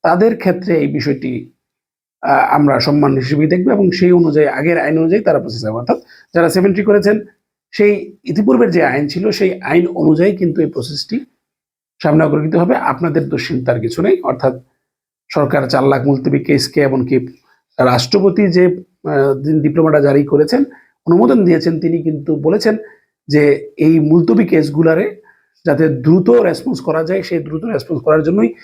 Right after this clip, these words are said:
তিনি সময়ক্ষেপণ না করে দ্রুততার সাথে সেটি অনুমোদন দিয়েছেন। সুতরাং আমরা যারা ইতিমধ্যে সেফ এন্ট্রি করেছি, পর্তুগালে অবস্থান করছি, সেক্ষেত্রে আমাদের জন্য এই নতুন আইনে কোনো কিছু সমস্যা হবে না। তবে এই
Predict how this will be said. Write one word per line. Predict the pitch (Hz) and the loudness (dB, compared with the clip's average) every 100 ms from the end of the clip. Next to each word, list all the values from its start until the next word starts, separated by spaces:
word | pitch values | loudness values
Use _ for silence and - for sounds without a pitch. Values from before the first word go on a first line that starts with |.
| - _ | -20 _
তিনি | 165 156 | 0 2
সময়ক্ষেপণ | - 160 185 240 208 214 | 2 2 2 2 2 2
না | 190 175 | 2 0
করে | 170 180 | 0 -2
দ্রুততার | 139 160 170 208 240 | -2 -2 -2 0 -2
সাথে | 180 170 143 - _ | -2 -2 -4 -4 _
সেটি | - 151 | -8 -2
অনুমোদন | 135 131 131 127 | 2 2 2 0
দিয়েছেন। | 123 117 120 | 0 -2 -4
সুতরাং | 123 127 247 - - _ _ | -4 -2 -2 -4 -16 _ _
আমরা | - 170 202 | 0 2 4
যারা | 190 196 196 196 _ _ _ _ - 175 | 4 2 0 -6 _ _ _ _ -4 0
ইতিমধ্যে | 175 175 165 | 2 2 2
সেফ | 170 170 | 2 2
এন্ট্রি | 165 160 | 2 2
করেছি, | 165 170 214 | 0 0 0
পর্তুগালে | 180 147 160 | -2 0 0
অবস্থান | 143 143 - | 0 -2 -6
করছি, | 170 156 208 208 | -6 -6 -12 -12
সেক্ষেত্রে | 240 202 - 151 143 - _ _ _ _ _ | -8 -6 -2 0 0 -4 _ _ _ _ _
আমাদের | - 151 156 | 0 2 2
জন্য | 139 147 175 247 - - _ | 2 2 2 0 -2 -10 _
এই | 143 147 | 0 2
নতুন | 139 123 147 | 2 0 2
আইনে | 135 131 131 | 2 2 0
কোনো | 123 123 120 | -2 -2 -2
কিছু | 120 113 120 120 120 _ _ _ _ _ _ - | -6 -6 -4 -4 -6 _ _ _ _ _ _ -6
সমস্যা | - 143 123 - 120 117 110 | 0 2 2 0 0 -2 -6
হবে | - 160 139 | -4 0 0
না। | 101 - | -2 -2
তবে | 202 220 | 2 4
এই | 226 220 | 2 -2